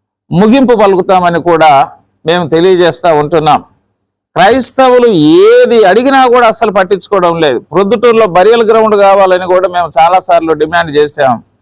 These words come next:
ఆ బరియల్ గ్రౌండ్ గురించి గతంలో ఉన్న గవర్నమెంట్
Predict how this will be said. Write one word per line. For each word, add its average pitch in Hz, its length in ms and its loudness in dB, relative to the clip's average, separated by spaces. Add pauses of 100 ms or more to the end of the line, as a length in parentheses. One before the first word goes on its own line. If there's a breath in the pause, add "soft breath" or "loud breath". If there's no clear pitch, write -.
(400 loud breath)
ఆ - 20 2 (160)
బరియల్ 247 340 2
గ్రౌండ్ 233 380 2
గురించి 208 300 0 (120)
గతంలో 226 480 0
ఉన్న 226 120 0 (100)
గవర్నమెంట్ 226 420 0